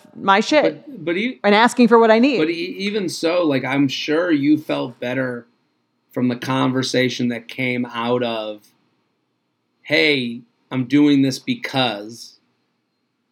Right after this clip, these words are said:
Speaker 2: I'm afraid you're gonna
Speaker 1: Oh,
Speaker 2: leave
Speaker 1: yeah.
Speaker 2: me." Like, you got more out of that conversation than you got from,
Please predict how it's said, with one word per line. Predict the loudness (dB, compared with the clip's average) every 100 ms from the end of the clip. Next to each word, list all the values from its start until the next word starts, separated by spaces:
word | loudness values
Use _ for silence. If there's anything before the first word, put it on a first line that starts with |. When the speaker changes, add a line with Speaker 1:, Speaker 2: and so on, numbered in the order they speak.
| -10
Speaker 2:
I'm | -6 -4
afraid | -4 -4 -2
you're | -4 -4
gonna | 2
Speaker 1:
Oh, | 6
Speaker 2:
leave | 8
Speaker 1:
yeah. | 6 4 -2
Speaker 2:
me." | -16 _ -2
Like, | 0 0
you | 0 2
got | 0 0
more | 2 4 4
out | 2
of | 2
that | 0 0
conversation | -2 -6 -6 -4 -4 -2 -4
than | -2
you | -2
got | 0 -2 -2
from, | -6 -8 -10